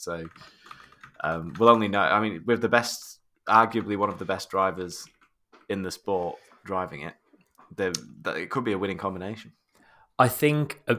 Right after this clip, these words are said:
Speaker 2: a more serious prediction I genuinely think is possible is that Aston Martin will finish fourth this year.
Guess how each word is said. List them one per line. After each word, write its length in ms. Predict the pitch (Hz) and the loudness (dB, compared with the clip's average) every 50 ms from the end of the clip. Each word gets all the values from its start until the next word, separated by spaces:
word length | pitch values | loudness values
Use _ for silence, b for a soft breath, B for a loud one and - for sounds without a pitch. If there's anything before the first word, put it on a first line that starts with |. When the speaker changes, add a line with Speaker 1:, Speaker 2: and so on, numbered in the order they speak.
| - - | 2 4
Speaker 2:
a 40 | 131 | 4
more 320 | 127 127 135 147 151 139 | 6 8 8 8 8 8
serious 460 | - - - 117 113 113 104 98 98 | 6 4 4 4 6 6 4 4 2
prediction 640 | - - 90 92 92 92 - - 101 98 95 95 95 | 0 -2 -2 -2 -2 -4 -2 -2 0 0 0 -2 0
I 180 | 92 92 95 | 2 2 2
genuinely 420 | 92 - 101 95 92 92 90 90 87 | 2 2 2 2 2 2 0 -4 -6
think 240 | - - 90 87 - | -6 -8 -8 -6 -6
is 140 | 92 85 85 | -6 -6 -4
possible 420 | - 98 85 - - 85 82 85 | -2 -2 -2 -2 -6 -8 -8 -8
is 180 | 85 82 - - | -8 -8 -8 -8
that 140 | 101 - - | -6 -4 -4
Aston 280 | 82 - - - 92 | -4 -4 -6 -4 -2
Martin 240 | 87 87 - 98 98 | -2 -2 -2 -4 -6
will 80 | 98 - | -8 -10
finish 380 | - - - 101 - - - | -8 -8 -8 -6 -8 -8 -10
fourth 600 | - - - - - - - - - - - - | -10 -12 -12 -8 -6 -6 -4 -4 -6 -8 -10 -14
this 240 | - - - - - | -16 -16 -14 -12 -10
year. 220 | - - - - | -8 -8 -8 -10